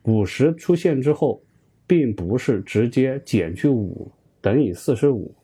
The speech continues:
然后乘以六，而是呢，先把五和六进行相乘，然后用五十呢，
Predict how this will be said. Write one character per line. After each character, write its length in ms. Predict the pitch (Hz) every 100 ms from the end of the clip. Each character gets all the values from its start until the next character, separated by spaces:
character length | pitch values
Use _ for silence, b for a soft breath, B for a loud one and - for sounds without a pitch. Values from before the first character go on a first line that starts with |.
| -
然 240 | 90 87
后 120 | 135
乘 240 | - - 110
以 80 |
六， 300 | 82 85 85 - B B B B B
而 180 | 98 98
是 180 | - 175
呢， 220 | 160 151 -
先 300 | - 175 170
把 180 | 160 160
五 320 | 139 95 90
和 200 | - 107
六 400 | 135 196 147 - _ _ _
进 180 | - 120
行 220 | - 113
相 300 | 113 151 151
乘， 440 | 147 - 78 92 - _ B B B B
然 220 | 107 110
后 160 | 131 175
用 100 | 143
五 300 | 104 92 85
十 240 | - 92
呢， 220 | 120 110